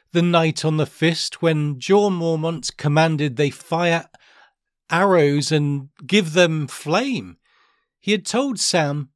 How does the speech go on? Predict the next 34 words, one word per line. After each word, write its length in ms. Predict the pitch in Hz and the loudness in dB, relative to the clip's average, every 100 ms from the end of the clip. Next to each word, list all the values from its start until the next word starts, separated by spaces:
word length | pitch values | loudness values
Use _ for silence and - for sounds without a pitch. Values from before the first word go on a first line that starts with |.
| - | -10
to 100 | - | -8
get 300 | 151 185 - | 0 0 2
out 200 | 180 156 | -2 -2
of 100 | 160 | -4
the 80 | 143 | -6
battle, 640 | 120 180 190 - 143 101 - - | 0 0 0 -4 -4 -4 -8 -2
that 140 | 208 | -2
his 300 | 151 254 254 | 2 2 2
place 500 | - 190 165 143 - | -4 0 0 0 -6
was 240 | 180 180 - | -2 -2 0
with 280 | 143 143 - | -2 -2 -2
the 100 | 110 | -2
Ravens. 760 | 139 156 117 110 98 95 - _ _ _ _ _ - | 0 0 -2 -10 -14 -16 -18 _ _ _ _ _ -2
When 220 | 165 185 | 2 2
Sam 400 | 156 - 165 156 | 0 0 0 -2
said 280 | - 175 139 | -2 -2 0
he'd 160 | 143 - | -2 -4
sent 360 | - 233 220 | 0 0 0
them, 280 | 151 104 95 _ _ | -6 -8 -10 _ _
the 60 | 190 | -8
commander 500 | - 240 294 294 240 | -2 0 0 0 0
had 140 | 220 | -2
said, 380 | - 220 208 165 _ _ 123 - | -2 0 0 -2 _ _ -20 -4
"Good," 400 | 240 320 - - _ _ _ - | 0 0 -2 -10 _ _ _ -10
telling 320 | - 214 202 | 0 2 4
him 320 | 196 196 180 - _ _ - | 2 0 -2 -6 _ _ -4
he 160 | 226 | 0
is 160 | 214 175 | 0 2
in 160 | 180 | 2
the 80 | 170 | 2
way 420 | 147 214 226 123 | 2 2 2 -2
and 420 | 131 131 139 127 - _ - | -4 -4 -4 -8 -14 _ -8
to 100 | 165 | -6
go 420 | 147 180 202 | 2 2 2